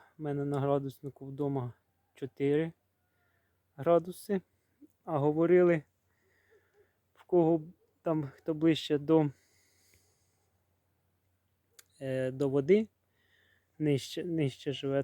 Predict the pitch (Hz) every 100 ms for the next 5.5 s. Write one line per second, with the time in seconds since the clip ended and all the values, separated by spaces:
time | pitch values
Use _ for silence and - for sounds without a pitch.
0 | - 143 139 175 202 - 170 160 143 123
1 | 135 131 127 - - - _ _ _ 147
2 | - - 143 127 _ _ _ _ _ _
3 | _ _ _ 156 170 170 - 160 165 170
4 | 175 147 _ _ _ _ _ _ _ 151
5 | 143 147 160 151 143